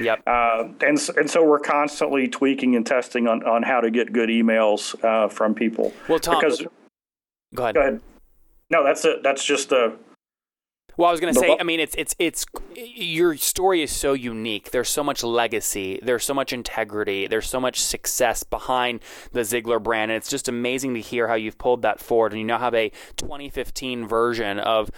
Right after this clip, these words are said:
Speaker 1: the same kind of content repurposed, uh, that's working, taking from Facebook, going into the Ziegler Vault, going into the podcast. So if people wanna follow, okay, and they wanna follow, Tom, what you're doing online and what, what the Ziegler Corporation is up to, where can they do that?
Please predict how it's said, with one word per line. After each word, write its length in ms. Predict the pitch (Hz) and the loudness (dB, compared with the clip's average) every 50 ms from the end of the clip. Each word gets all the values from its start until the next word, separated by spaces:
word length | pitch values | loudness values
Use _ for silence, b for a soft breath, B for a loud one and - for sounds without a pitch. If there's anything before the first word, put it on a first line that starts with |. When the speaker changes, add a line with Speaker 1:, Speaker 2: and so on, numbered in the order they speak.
| B B B | B B B
Speaker 1:
the 100 | 117 113 | -6 -4
same 280 | - - 147 143 147 | -2 0 0 -2 -2
kind 160 | 131 - 123 120 | -2 -2 -2 -4
of 60 | 113 | -2
content 480 | - - 123 120 120 117 123 110 98 | -2 -2 -2 0 0 -2 -4 -6 -6
repurposed, 840 | - 104 120 123 113 - - 120 120 - - 101 95 95 - - - B B B B B B - | -6 -6 -4 -6 -6 -4 -2 -2 -2 -2 -2 -4 -4 -4 -6 -8 -12 B B B B B B 0
uh, 240 | 120 117 107 101 | 0 2 2 2
that's 200 | 123 127 113 - | 0 0 -2 -2
working, 460 | 120 113 127 127 123 - 123 101 101 98 | -2 0 0 0 0 0 -4 -6 -6 -6
taking 260 | - 131 120 123 113 | -6 -6 -6 -6 -8
from 180 | - 117 107 | -8 -8 -8
Facebook, 600 | - - - 143 143 139 - - - 139 131 131 - _ - | -8 -4 -4 -4 -2 -2 -4 -2 0 2 2 0 -2 _ -4
going 260 | - 120 117 113 113 | -2 -2 0 0 -2
into 440 | 110 107 104 - - 117 110 104 98 B B B B | -4 -6 -6 -6 -4 -4 -2 -2 -4 B B B B
the 80 | - | -6
Ziegler 320 | 104 104 107 - 107 98 95 | -4 -4 -4 -2 -2 -2 0
Vault, 360 | 101 135 135 131 135 131 - | 2 2 2 2 2 0 -4
going 280 | - 120 117 117 113 113 | -4 -2 -2 -2 -2 -4
into 360 | 110 107 - - 127 117 - B B B B B | -6 -8 -6 -4 -4 -4 -4 B B B B B
the 100 | - - | -6 -6
podcast. 720 | - - - 123 117 117 113 - - - 95 87 87 - | -6 -6 -4 -2 -2 -2 -2 -4 -6 -6 -6 -4 -6 -6
So 180 | - - 156 151 | -6 -2 0 0
if 100 | 143 - | -2 -2
people 240 | - - - 226 208 | -4 -14 -10 -6 -2
wanna 220 | 208 196 175 151 | 0 0 0 0
follow, 880 | - - - - 160 147 147 151 156 143 117 104 95 92 92 101 - - - - - _ _ - | -2 -4 -6 -4 -2 2 2 2 4 4 4 4 4 2 0 0 -2 -8 -12 -16 -20 _ _ -10
okay, 120 | - 147 | -6 -4
and 60 | 139 | -2
they 40 | 139 | 0
wanna 160 | 139 139 131 | 0 0 0
follow, 320 | 123 - 143 131 135 143 143 | 0 0 0 2 2 2 2
Tom, 380 | - - - 135 120 113 110 | 0 -4 -2 0 0 0 0
what 120 | 117 123 120 | 0 -2 -2
you're 120 | 131 131 | -2 -4
doing 380 | 113 120 131 139 135 127 117 117 | -4 -4 -4 -2 -2 -2 -2 -2
online 640 | - - 117 120 123 127 123 120 123 123 117 107 104 | -2 0 2 2 2 2 2 2 2 2 2 0 -2
and 100 | 101 101 | -2 0
what, 160 | 107 110 - - - | 0 0 -2 -4 -4
what 160 | - 123 120 | -2 -2 0
the 80 | 120 117 | 0 0
Ziegler 220 | 117 123 123 110 | 0 0 0 0
Corporation 440 | - - 127 - 123 120 120 - 117 | 0 -2 -2 0 0 0 -2 -2 -2
is 80 | 101 | -2
up 120 | 120 - - | -2 -2 0
to, 120 | - 113 | 0 0
where 140 | 113 131 139 | 2 2 2
can 120 | - 143 127 | 0 -2 -4
they 80 | 117 | -4
do 140 | 107 107 101 | -4 -4 -2
that? 300 | 92 92 95 - - _ | -2 0 -2 -2 -6 _